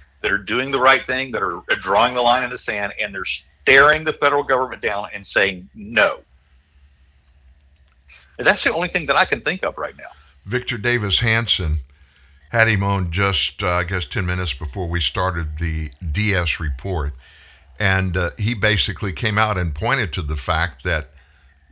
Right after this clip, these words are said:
Speaker 2: many on the left are actually calling now for civil war. And we've talked about it with the, uh, the big cities and their horrible criminality. And how we got there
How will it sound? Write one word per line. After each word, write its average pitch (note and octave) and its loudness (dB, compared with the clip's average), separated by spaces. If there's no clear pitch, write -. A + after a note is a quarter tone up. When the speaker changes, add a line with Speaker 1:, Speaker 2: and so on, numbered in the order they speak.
Speaker 2:
many C3+ 0
on G#2 2
the F#2 -2
left G#2+ 0
are F2+ -2
actually G2 0
calling D3 2
now F2+ 2
for F#2+ -4
civil G2+ 0
war. G2+ -2
And A2+ 2
we've D#3+ 0
talked D3 4
about F2 4
it G2 -2
with G#2 -2
the, F#2+ 0
uh, E2 2
the F2+ -4
big A2 0
cities G#2 2
and F2 0
their F2 2
horrible G#2 2
criminality. G2 2
And F#2+ 0
how A2+ 6
we G2+ -2
got B2 4
there G2 4